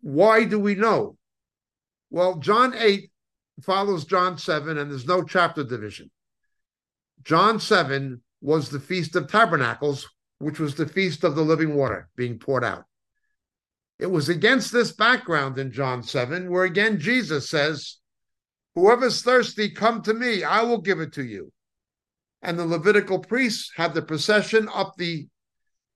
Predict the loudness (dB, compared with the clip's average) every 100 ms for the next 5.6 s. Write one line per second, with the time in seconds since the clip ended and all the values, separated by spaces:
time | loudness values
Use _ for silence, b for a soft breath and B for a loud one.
0 | _ _ _ _ _ _ _ _ _ 0
1 | 4 6 6 4 4 4 4 2 -2 -6
2 | -6 -2 0 0 -4 -4 2 2 2 0
3 | -4 -6 -8 -8 -4 -4 0 2 2 0
4 | -2 -2 0 2 0 -2 -4 -6 -8 -6
5 | -6 -6 -4 -4 -6